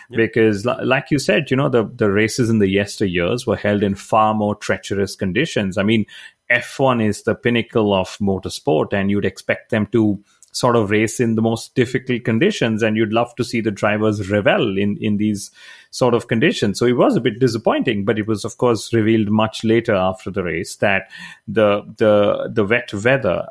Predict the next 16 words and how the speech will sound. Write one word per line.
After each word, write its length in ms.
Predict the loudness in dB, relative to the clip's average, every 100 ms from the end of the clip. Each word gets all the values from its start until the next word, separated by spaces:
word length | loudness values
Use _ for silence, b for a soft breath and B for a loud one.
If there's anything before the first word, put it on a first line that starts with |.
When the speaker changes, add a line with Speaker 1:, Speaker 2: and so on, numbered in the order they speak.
| -4
Speaker 2:
uh, 220 | 0 0
you 80 | 0
know, 80 | 0
had 320 | 0 -2 -2 -2
issues 460 | -2 2 0 0
with, 400 | 2 2 2 0
uh, 160 | 0 0
the, 360 | 2 2 2 -2
the 220 | -4 -2
F 160 | -2 0
I 120 | 0
A 240 | 2 0 0
race 320 | 0 2 0
control 420 | -2 -2 -2 -2
systems. 640 | -2 -4 -4 -2 -6 -4 -2
And, 260 | -2 -4